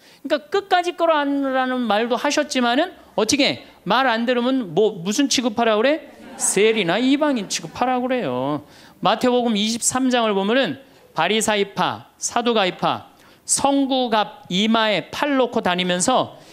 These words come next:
일반 사람에게는 무거운 짐 지어놓고 자기는 손 하나 까딱하지 않는 이들에게 회칠한 무덤, 독사의 족속이라고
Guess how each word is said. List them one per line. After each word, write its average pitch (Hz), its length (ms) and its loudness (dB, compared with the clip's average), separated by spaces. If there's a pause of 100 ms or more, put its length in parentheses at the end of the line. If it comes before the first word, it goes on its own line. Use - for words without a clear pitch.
(220)
일반 240 540 0
사람에게는 196 640 -2
무거운 190 400 0
짐 220 280 0
지어놓고 196 760 0 (1600)
자기는 196 360 0
손 254 200 0
하나 233 180 0
까딱하지 233 580 -2
않는 180 260 -2
이들에게 165 540 -2
회칠한 226 640 -2
무덤, 226 460 0 (340)
독사의 247 920 -2
족속이라고 180 1080 -2